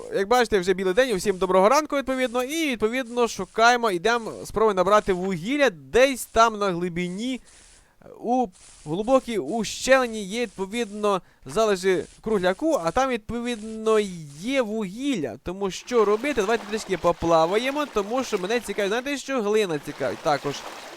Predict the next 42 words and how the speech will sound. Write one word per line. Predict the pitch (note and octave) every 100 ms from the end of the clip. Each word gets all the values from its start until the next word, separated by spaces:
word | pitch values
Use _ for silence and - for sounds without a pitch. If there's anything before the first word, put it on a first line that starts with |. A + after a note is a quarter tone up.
| - - - - - - - - - - -
Тому | F#3+ G3+ G3+
що | - - A3+ A3
робити? | F#3+ F#3+ B3+ C#4 A3+
Очевидно, | G3 F#3+ F#3+ B3+ C4 A#3+ A#3+
що | A3+ G3+
треба | F#3+ G#3 G3
добряче | F3 E3+ F3 F3+ E3+ D#3
бігти, | G#3+ G#3+ F3+
щоб | E3
щось | D#3+ E3
вдома | E3 D#3+ D3
було. | D#3+ E3 C#3+ C#2+ - -
Це, | A3 A#3+ F#3 B2
ну, | A#2+
ма-, | E3+ C#3
насправді | G3 F#3+
доволі | E3 G3 F#3+
очевидна | E3+ F#3+ F3+ E3+ E3 F3+
річ, | C4+ C#4 D3+ C3+
і |
ще, | E3+ A#3 B3
я | G3+
думаю, | G#3 G#3 E3+
там | G3 F3+
є |
якась | F3 E3+ E3
от | D#3+
там. | - D3 - - - - - - - - - -
Це, | A3 A3+ E3 G#2 F2 C#3
нагадую, | G#3 A3+ G3+
річка | G#3+ G#3
називається | F#3 G3 E3+
Дніпро, | D#3+ F#3+ C4
бачите, | G3 A3 A3
така | F#3+
глибока. | D3 E3+ F3 D#3 C3+ -
Тому | D#3 G3+
що | F3 G#3 G3+
робити, | G#3+ A3
я | F3+
думаю, | G#3+ A3
ось | F3+